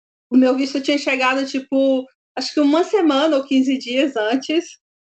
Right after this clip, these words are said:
então eu fui muito rápido, assim, sabe? Ah, eu queria ir o mais rápido possível. Tinha contado a ele que era um sonho de muito tempo, e quando ch-, o avião chegou, ah, quando o avião pousou, eu fiquei muito nervosa,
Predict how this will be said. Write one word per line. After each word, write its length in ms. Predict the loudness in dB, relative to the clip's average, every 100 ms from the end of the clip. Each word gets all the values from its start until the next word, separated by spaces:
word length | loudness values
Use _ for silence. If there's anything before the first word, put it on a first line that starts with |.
| _ -8
então 260 | -2 2
eu 100 | 2
fui 140 | 2 2
muito 280 | 4 4 2
rápido, 460 | 0 -2 -4 -4
assim, 280 | -4 -4 -12
sabe? 480 | -8 -6 -4 -2 -4 -6 _ _
Ah, 260 | 0 2 2
eu 100 | 0
queria 300 | 0 0 2
ir 160 | 2 2
o 60 |
mais 200 | 2 0
rápido 400 | -2 -2 -2 -4
possível. 580 | -4 -6 -6 -8 -6 -8 -8 _ _ 0
Tinha 220 | 0 2
contado 420 | 0 0 0 0
a 120 | 0
ele 280 | 2 0 -2
que 180 | -2 -2
era 160 | 0
um 60 | -2
sonho 500 | -4 -4 0 2 0
de 100 | 0
muito 360 | -2 -2 -2 -4
tempo, 500 | -2 -2 -2 -4 -4 _ _ _ _ _
e 60 | -2
quando 280 | 2 2 0
ch-, 340 | -2 -10 -14 -2
o 80 | 0
avião 320 | 2 2 0
chegou, 580 | -2 -4 0 2 2 0
ah, 360 | -2 -4 -4 -2
quando 200 | -2 -2
o 20 |
avião 280 | -2 -2 0
pousou, 260 | -2 -2 -4
eu 20 |
fiquei 180 | -4 0
muito 280 | 2 2 2
nervosa, 600 | 0 0 0 0 -4 -12